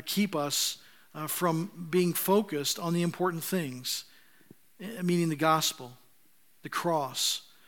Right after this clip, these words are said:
salvation through your Son, Jesus. Father, if there's anybody here who hasn't yet put their faith in you, if they haven't crossed that line of faith, I pray that they would, uh, talk to somebody today, that they would,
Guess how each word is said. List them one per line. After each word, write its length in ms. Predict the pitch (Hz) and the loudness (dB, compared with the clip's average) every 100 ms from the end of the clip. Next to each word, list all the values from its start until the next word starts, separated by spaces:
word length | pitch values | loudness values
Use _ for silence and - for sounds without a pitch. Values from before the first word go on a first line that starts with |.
| - - | -16 -2
salvation 680 | - 175 160 165 156 151 | 2 2 2 2 2 -2
through 140 | 135 147 | -4 -4
your 100 | 139 | 0
Son, 300 | - 147 139 | 0 -2 -4
Jesus. 640 | 135 131 127 123 - - - - - - - - - - - - - - - - | -6 -8 -8 -8 -8 -10 -18 -20 -20 -20 -20 -20 -20 -20 -20 -20 -20 -20 -20 4
Father, 180 | 180 185 | 8 8
if 80 | 175 | 6
there's 160 | 170 | 4
anybody 300 | 185 185 180 | 6 6 6
here 400 | 165 - 185 151 | 4 2 2 2
who 320 | 135 151 151 147 | 0 0 2 2
hasn't 360 | 170 165 170 | 0 0 2
yet 220 | 170 180 | 2 2
put 140 | - 180 | -2 -2
their 100 | 165 | -2
faith 340 | - 180 165 | 2 2 2
in 140 | 151 135 | -2 -4
you, 220 | 131 131 - - - | -6 -10 -16 -20 -10
if 100 | 170 | 4
they 80 | 180 | 6
haven't 180 | 180 190 | 6 4
crossed 400 | - 180 175 - | 6 8 8 6
that 140 | 175 | 2
line 220 | 175 165 | 0 0
of 80 | 160 | 0
faith, 460 | - 165 139 131 - - - - - - | -2 -2 -4 -10 -18 -20 -20 -20 -10 0
I 80 | 190 | 4
pray 300 | 202 220 202 | 10 10 10
that 160 | 190 | 10
they 100 | 196 | 10
would, 300 | 190 175 160 - - - | 10 8 4 -6 -20 -8
uh, 40 | 180 | -2
talk 280 | - 214 208 | 6 6 8
to 60 | 185 | 6
somebody 380 | - 185 160 147 | 4 4 2 2
today, 380 | 160 147 143 | 0 0 0
that 160 | 143 147 | -2 4
they 160 | 185 180 | 6 8
would, 180 | 170 | 6